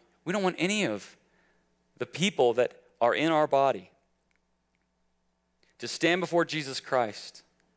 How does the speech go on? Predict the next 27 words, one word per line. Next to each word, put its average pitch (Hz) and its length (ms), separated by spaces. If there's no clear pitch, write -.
on 110 160
Judgment 123 400
Day 87 220
and 101 80
have 110 180
nothing 139 380
to - 80
offer 131 340
him. 165 120
No 147 140
fruit 156 340
to - 120
offer - 260
the 98 80
Father. 98 360
No 156 120
fruit. 147 340
Now, 110 320
if - 140
you're 156 140
a 139 40
believer, 127 480
you 127 100
will 131 180
bear 117 220
some 107 240
fruit. - 280